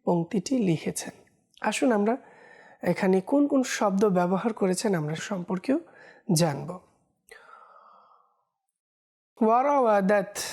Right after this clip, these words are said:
এখানে অরাদাত যে শব্দটি ব্যবহার,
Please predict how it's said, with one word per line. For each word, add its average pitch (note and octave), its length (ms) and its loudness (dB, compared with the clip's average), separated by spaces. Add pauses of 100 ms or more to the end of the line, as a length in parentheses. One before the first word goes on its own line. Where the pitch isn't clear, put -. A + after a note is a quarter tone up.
(2250)
এখানে A3 380 2 (1040)
অরাদাত A#3 800 0 (160)
যে F3+ 540 0 (260)
শব্দটি F3+ 540 -2
ব্যবহার, E3+ 520 2